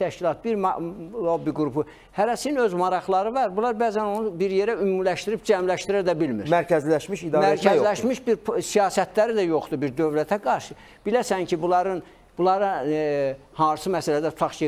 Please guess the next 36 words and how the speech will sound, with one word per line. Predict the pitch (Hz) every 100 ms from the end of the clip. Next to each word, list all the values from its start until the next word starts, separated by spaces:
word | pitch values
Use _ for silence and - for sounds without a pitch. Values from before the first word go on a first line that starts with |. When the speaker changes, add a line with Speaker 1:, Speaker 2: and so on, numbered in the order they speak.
| 143
Speaker 1:
kompromisə | 143 147 139 139 151 139
getmək | 135 147 139
olar, | 139 135
hansı | 175 175
məsələdə | 185 170 160 160
bunlarla | 165 160 156
dialoq | 156 151 151 143
aparmaq | 156 147 147 147
olar, | 139 139
hansı | 190 185 233 - - -
məsələdə | 185 175 190 196 190
bunlara | 185 185
təpki | 185 180 - 202 185
gəlmək | 170 165 151
olar. | 147 143 - - -
Yəni, | 214 226
bunlarda | 233 240 254
bir | 240
stabillik | - - 214 214 233 247 143
yoxdur. | 170 202 - - 104 - - -
Yəni, | 160 190 170 180
x-, | - 175 151
Speaker 2:
Sahib | 180 196
müəllim, | 208 170 196
e-, | 190 214
elə | 214 - 202
ona | 202 226
görə | 170 113 101
də | 90 95 104 139 - 214
o | 240
ölkələr | 175 131 135 131 123 -
ki, | 87 85 _ _ _ - - - 190
özlərini | 185 151 165 143 147 151 151
tapıblar, | - 135 120 85 - - - -
təsdiqləyiblər. | 147 139 147 110 107 110 - 85 - _ _ -
Yəni, | 113